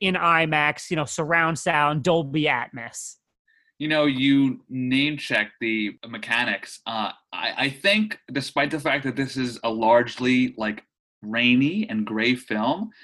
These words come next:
Speaker 2: this may be his most beautifully shot film.
Speaker 1: Yeah.
Speaker 2: I just w-, wanna put that out there, that there are a lot of,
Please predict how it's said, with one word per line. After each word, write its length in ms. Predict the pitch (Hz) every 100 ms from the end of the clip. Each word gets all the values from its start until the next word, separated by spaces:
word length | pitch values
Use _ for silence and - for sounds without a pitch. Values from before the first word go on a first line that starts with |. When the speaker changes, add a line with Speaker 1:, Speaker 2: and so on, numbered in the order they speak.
| - _
Speaker 2:
this 220 | - 190 -
may 160 | 233
be 260 | 214 165 170
his 300 | 160 156 123
most 400 | 139 135 123 -
beautifully 560 | - 117 139 147 143 127
shot 540 | - - 101 185 -
film. 340 | - 262 349 - _ _ _ 147
Speaker 1:
Yeah. 200 | 147 117 _ _ _
Speaker 2:
I 160 | 123 139
just 200 | 143 -
w-, 160 | 180 -
wanna 180 | 151
put 340 | 139 - 160 -
that 140 | 131
out 160 | 120 120
there, 100 | 117
that 120 | 113 110
there 200 | 120 -
are 240 | 156 175
a 60 | 160
lot 280 | 147 139 131
of, 180 | 113